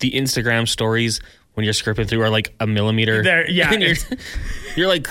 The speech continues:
Speaker 1: tapping a thousand times and you're only halfway through the show. Like, put the phone down. Enjoy
Speaker 2: That's,
Speaker 1: it.
Speaker 2: that's frustrating.
Speaker 1: Yeah.
Speaker 2: And it drives me up the wall. And maybe, maybe I'm just being a sour grapes on this. Like, I,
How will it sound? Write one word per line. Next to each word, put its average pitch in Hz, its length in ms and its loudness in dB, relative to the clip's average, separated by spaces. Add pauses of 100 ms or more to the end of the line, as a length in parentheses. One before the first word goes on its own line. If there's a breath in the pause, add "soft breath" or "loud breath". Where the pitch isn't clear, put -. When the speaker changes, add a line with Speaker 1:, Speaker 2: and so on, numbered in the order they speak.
(140)
Speaker 1:
tapping 151 480 2
a 127 80 2
thousand 123 440 0
times 123 360 2
and 120 80 0
you're 120 100 2
only 123 160 2
halfway 113 280 0
through 113 100 -2
the 107 100 0
show. 110 240 0
Like, 110 240 -2
put - 140 -2
the 117 80 -2
phone 92 240 -2
down. 95 180 -2
Enjoy 156 160 0
Speaker 2:
That's, 98 220 0
Speaker 1:
it. - 180 -6
Speaker 2:
that's 123 260 0
frustrating. 76 640 -6
Speaker 1:
Yeah. - 220 -4
Speaker 2:
And 113 140 0
it 101 100 -2
drives 107 340 0
me 107 140 -2
up 90 220 -2
the 85 80 -2
wall. 76 440 -4 (140)
And 131 220 0
maybe, 147 340 2
maybe 131 260 2
I'm 123 140 2
just 110 180 -2
being 107 160 0
a 101 40 -2
sour 98 320 0
grapes 90 340 -2
on 95 140 0
this. 95 240 -2
Like, 95 200 0
I, 90 240 0